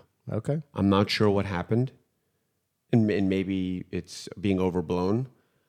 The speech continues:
Speaker 2: but, I mean, he supposedly is best friends with Jalen Hurts, and I don't know. I mean, you saw what I saw, right? So A J Brown says some crazy stuff, you know, "I need the ball more in the middle of the season." He gets the ball more.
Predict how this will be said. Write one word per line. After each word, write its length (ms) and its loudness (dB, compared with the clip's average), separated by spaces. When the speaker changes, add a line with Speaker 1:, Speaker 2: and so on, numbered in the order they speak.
Speaker 2:
but, 320 0
I 40 2
mean, 160 2
he 180 -2
supposedly 440 0
is 100 -6
best 300 -2
friends 240 0
with 100 -8
Jalen 320 -2
Hurts, 440 -6
and 340 -2
I 80 -2
don't 100 4
know. 120 6
I 40 4
mean, 220 4
you 180 -2
saw 180 -4
what 140 -4
I 120 -2
saw, 180 -6
right? 220 -4
So 200 -6
A 120 2
J 160 2
Brown 420 0
says 200 -4
some 160 -2
crazy 360 -2
stuff, 560 -4
you 60 -4
know, 240 -6
"I 60 -8
need 160 -2
the 60 -8
ball 240 2
more 320 0
in 120 0
the 60 0
middle 180 -2
of 60 -6
the 60 -6
season." 460 -2
He 80 -20
gets 200 -6
the 100 -4
ball 200 2
more. 380 4